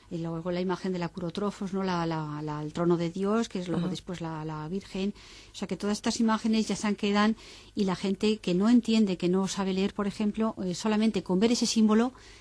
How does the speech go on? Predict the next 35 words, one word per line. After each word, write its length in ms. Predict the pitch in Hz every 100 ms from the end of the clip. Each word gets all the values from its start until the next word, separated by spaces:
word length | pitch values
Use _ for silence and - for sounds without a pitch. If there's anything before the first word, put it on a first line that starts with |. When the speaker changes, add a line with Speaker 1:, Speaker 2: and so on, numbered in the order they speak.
| - -
Speaker 1:
le 120 | 165
llegan 280 | 180 208 214
un 80 |
montón 420 | 208 190 175 208 208
de 80 |
ideas 360 | 180 170 190 202
a, 520 | 190 170 160 151 156 - -
a 80 | 170
su 140 | 185
cabeza, 460 | 165 175 247 - 180
¿no? 140 | 202
A, 240 | 208 170 165 - -
a 100 | 175
través 300 | 170 185 185
de 60 |
esas 260 | 170 175 180
imágenes. 600 | 185 214 180 170 160 - - - - - - 160
Speaker 2:
Sí. 140 | 147 -
Speaker 1:
Y 120 | 190
por 140 | 175 165
lo 60 |
tanto, 280 | 165 170 196
pues 200 | 196 -
muchas 440 | 190 190 180 190 190
veces 160 | 185
hemos 160 | 190 175
discutido 500 | 170 185 185 185 180
que 120 | 180
si 140 | 165 190
la, 280 | 170 165 170
la 120 | 175
iconografía 760 | 175 185 175 175 175 - 190 185
podía 300 | 180 175 180
ser 160 | 185 175
simplemente 800 | - 190 175 180 185 180 175